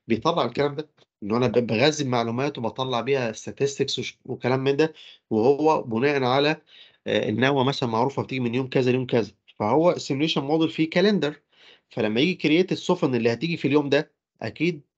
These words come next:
اليوم بتاع النوة عدد السفن اللي هيخش المينا غير الأيام ال-، العادية،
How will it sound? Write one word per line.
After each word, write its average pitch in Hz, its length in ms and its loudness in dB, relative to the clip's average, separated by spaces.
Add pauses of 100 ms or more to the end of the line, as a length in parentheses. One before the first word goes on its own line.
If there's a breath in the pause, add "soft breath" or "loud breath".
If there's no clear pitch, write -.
(120)
اليوم 139 300 0
بتاع 135 240 -4
النوة 127 460 -2 (360 loud breath)
عدد 135 200 0
السفن 147 360 -4
اللي 110 60 -2
هيخش 139 300 -4
المينا 131 260 -2
غير 139 240 2
الأيام 139 380 -2
ال-، 131 260 -2 (360)
العادية، 143 400 0